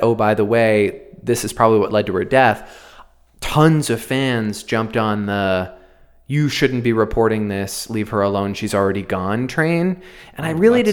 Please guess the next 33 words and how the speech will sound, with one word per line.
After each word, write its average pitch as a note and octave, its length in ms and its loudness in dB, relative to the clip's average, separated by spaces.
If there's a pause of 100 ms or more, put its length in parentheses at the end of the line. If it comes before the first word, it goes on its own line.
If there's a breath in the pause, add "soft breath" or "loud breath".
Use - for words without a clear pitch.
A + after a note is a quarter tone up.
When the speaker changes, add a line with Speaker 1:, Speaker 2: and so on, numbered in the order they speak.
Speaker 1:
didn't, F#3 120 -2
Speaker 2:
little E3 140 -10
Speaker 1:
I D#3+ 80 4
Speaker 2:
weird. E3 100 0
Speaker 1:
really A3 160 8
found F#3+ 320 4
it E3+ 80 4
hypocritical. E3+ 720 2
I A#2 100 8
was A#2+ 220 -2
like, B2+ 260 2
"No, C#3+ 160 2
we C3+ 120 4
would C3+ 200 -2
wanna D#3+ 240 4
know D#3+ 220 6
about C3+ 220 6
this C3 160 2
if B2+ 40 -8
it A#2 40 -2
were A#2 100 2
anybody A#2 380 2
else. B2 280 4
You B2 60 0
were B2 140 2
only C#3+ 240 2
saying, B2 520 -4
you're D3+ 160 4
only F#3+ 140 4
protective E3+ 480 0
of C3+ 80 4
her C3+ 100 2
reputation A#2+ 680 0